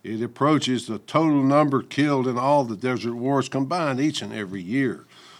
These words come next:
The V A seems to be trying to portray the numbers as a public health issue,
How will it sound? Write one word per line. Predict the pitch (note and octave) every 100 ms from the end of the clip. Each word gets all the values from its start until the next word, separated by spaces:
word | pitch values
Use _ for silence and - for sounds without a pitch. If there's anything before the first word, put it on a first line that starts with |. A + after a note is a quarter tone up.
| _ _
The | A2+
V | D#3+ F3
A | D#3
seems | C3+ D#3 D3 B2
to | A2+
be | A2+
trying | A2+ C3+ C3 B2
to | - G#2
portray | - G#2+ - C#3 C3+
the | A2
numbers | A#2 C3 A2+ G#2
as | G#2 F2
a | F#2
public | - C3+ A2 F#2+
health | E3 D3 G#2+
issue, | F#2+ - -